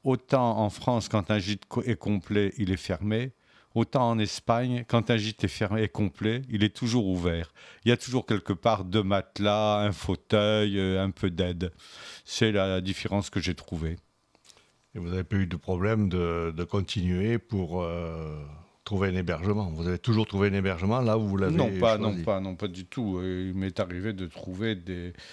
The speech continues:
Speaker 1: des gîtes qui étaient complets. Et puis, euh,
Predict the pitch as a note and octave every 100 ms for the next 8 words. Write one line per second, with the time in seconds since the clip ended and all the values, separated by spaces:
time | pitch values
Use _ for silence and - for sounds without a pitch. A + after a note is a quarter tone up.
0 | - - F2 F#2+ - G#2+ - - G2+ F2
1 | G#2 - F#2+ E2+ - G#2+ A#2 B2 - -
2 | - - _ G2+ D#2+ - - G#2 A2 G#2
3 | F#2+ F#2+